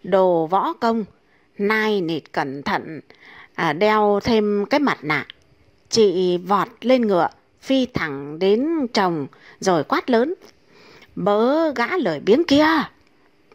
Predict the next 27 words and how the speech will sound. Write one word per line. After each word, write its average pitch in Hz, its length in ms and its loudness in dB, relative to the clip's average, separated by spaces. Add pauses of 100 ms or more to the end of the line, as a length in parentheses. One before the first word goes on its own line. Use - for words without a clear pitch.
ta 214 260 -2
là 220 140 0
người 160 280 -2
nhà 156 220 -4
trời 160 280 0
xuống 262 260 2
trừng 160 220 0
trị 160 340 0
kẻ 139 320 -4 (320)
siêng 285 380 0
ăn 285 340 -2
nhác 302 300 -4
làm 156 240 -4
đây, 262 260 0 (320)
để 156 240 0
ngươi 208 220 4
sống 220 300 0
chỉ 135 260 -2
tốn 254 300 2 (120)
cơm 247 300 2
thiên 262 260 0
hạ, 170 200 -6 (280)
ngươi 240 360 4
phải 147 280 -4
chết." 415 340 2 (600)
Nói 202 200 0
xong, 208 260 -2